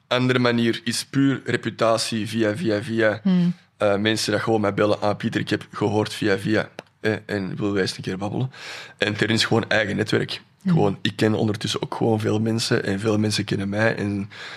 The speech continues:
Speaker 1: zo gaat een boel verder.
Speaker 2: En welk van de drie weegt door voor jou?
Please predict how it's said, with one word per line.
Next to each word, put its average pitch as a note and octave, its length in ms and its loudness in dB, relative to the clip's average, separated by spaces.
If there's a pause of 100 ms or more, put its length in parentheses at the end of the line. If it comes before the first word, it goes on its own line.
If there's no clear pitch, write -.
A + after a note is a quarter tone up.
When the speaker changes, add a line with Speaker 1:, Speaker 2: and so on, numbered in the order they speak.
Speaker 1:
zo - 180 0
gaat G2+ 160 0
een G#2 100 4
boel G2+ 180 2
verder. A#2+ 360 2 (760)
Speaker 2:
En G3+ 120 4
welk G#3 200 4
van G3 140 4
de F#3+ 100 6
drie G3+ 240 6
weegt G3 280 4
door C4 180 2
voor C4+ 160 -2
jou? C#4+ 240 0